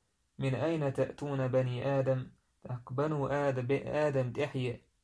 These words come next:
عيخ مويا أش ملخ شنيقة شوش تارنت إدوالخ. فقالوا من كل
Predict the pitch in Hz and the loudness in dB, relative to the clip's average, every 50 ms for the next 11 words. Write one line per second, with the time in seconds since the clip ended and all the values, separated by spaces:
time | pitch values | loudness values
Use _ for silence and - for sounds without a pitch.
0 | - _ - 165 170 165 156 - - 131 131 139 147 151 147 143 139 127 123 127 | -14 _ 0 4 4 4 4 2 -2 -4 -2 -2 0 0 2 2 2 2 0 0
1 | 123 - - 123 131 135 139 151 160 156 143 - - - 139 135 143 147 139 - | -2 -4 -6 -4 -2 -2 0 0 0 0 -2 -4 -6 -6 -4 -2 -2 -2 0 0
2 | 139 131 - - - 131 123 123 127 120 123 - - - - 139 131 127 123 127 | 0 0 -2 -4 -6 -6 -6 -4 -6 -8 -8 -10 -12 -4 0 0 2 2 2 0
3 | 127 127 - 139 143 131 135 127 120 123 123 - - - _ _ _ _ _ _ | -4 -2 -2 -2 0 2 2 2 2 0 -2 -4 -10 -16 _ _ _ _ _ _
4 | _ _ _ _ _ _ - 127 123 120 147 151 156 156 147 143 143 143 139 135 | _ _ _ _ _ _ -2 -2 0 2 2 2 2 2 2 2 0 0 0 0
5 | 135 131 127 127 123 - 151 151 143 135 131 139 139 135 135 | 0 0 0 -2 -2 -4 -4 -2 -2 0 0 0 0 0 -2